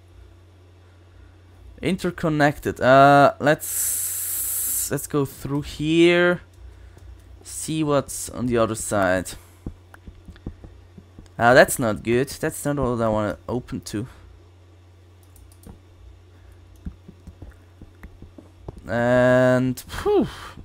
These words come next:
I don't... I don't... I don't really know... where this is going. So I need... five plus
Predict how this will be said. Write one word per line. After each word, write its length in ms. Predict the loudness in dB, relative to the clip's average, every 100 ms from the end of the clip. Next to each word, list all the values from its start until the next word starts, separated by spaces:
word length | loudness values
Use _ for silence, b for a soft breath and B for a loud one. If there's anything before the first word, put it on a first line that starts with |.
| -20 -18 -18 -18 -20 -20 -20 -20 -20 -20 -20 -20 -20 -20 -20 B B B B B B B B -20 -20 -18 -16 -16 -20 -12
I 280 | -4 -2 0
don't... 520 | 0 -2 -4 -8 -6
I 280 | -2 2 2
don't... 580 | 0 -2 -6 -10 -14 -12
I 380 | -4 0 2 2
don't 380 | 2 0 -2 -6
really 300 | -4 -2 -2
know... 440 | -2 0 -2 -2 -8 -16 -18 -18 -20 -20 -20 -20 -20 -20 -20 -20 -20 -20 -20 -10
where 140 | -8
this 180 | -6 -8
is 60 | -8
going. 220 | -6 -4
So 160 | -4 0
I 140 | 2
need... 400 | 2 0 0 -2 -12 -20 -20 b b b b b -20
five 680 | 0 10 12 12 10 4 -14 -20 -4
plus 320 | 2 2 0